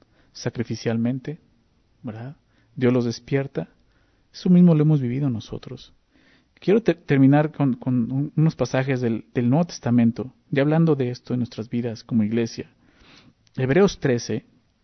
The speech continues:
quizás recuerde este versículo, Hebreos trece quince, después de recordar la manera en que Jesús fue llevado fuera de la ciudad y fue entregado y, y, y fue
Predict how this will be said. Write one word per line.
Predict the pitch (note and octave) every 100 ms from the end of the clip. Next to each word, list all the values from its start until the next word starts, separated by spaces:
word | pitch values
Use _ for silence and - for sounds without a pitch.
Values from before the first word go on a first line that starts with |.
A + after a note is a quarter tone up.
| _ _ _ _
quizás | - D3
recuerde | D#3+ - C3+
este | - C3
versículo, | A2 - - A#2 D3+ - _ _ _ _
Hebreos | - B2+ D#3+ D#3
trece | D#3 D3+ C3+ -
quince, | - E3+ D#3+ - A#2 - _ _ _ _ _ -
después | B2 D3 D#3+
de |
recordar | D#3+ C#3+ - B2+ C#3+
la | C#3+
manera | C3+ D3
en |
que | C#3+
Jesús | C3+ A#2+ - C3+ -
fue | - C#3 C3 - _ _ _ _ _ -
llevado | C3 C3+ D3
fuera | - D3+ D#3 D#3
de |
la | C#3+
ciudad | - B2+ B2+ B2
y | B2+
fue | - C#3+
entregado | D3+ C#3 B2+ C#3+ E3 C3+
y, | A2+ A#2+ B2 -
y, | C3
y | C3+
fue | - D3+ D#3+